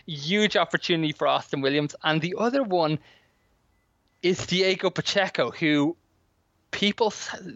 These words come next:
think is go-, uh, people see as possibly being, you know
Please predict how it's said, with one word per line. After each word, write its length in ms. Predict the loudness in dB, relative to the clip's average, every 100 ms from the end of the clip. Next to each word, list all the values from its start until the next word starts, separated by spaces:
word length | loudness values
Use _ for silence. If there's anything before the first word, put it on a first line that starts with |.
| -14
think 380 | -8 0 2 2
is 180 | -2 -6 _ _ _
go-, 200 | -2 0
uh, 160 | 0 -2
people 380 | -2 -2 0 0
see 380 | 0 0 2 2
as 100 | 0
possibly 580 | 0 0 2 2 2
being, 340 | 2 2 2 2
you 80 | 2
know 220 | 2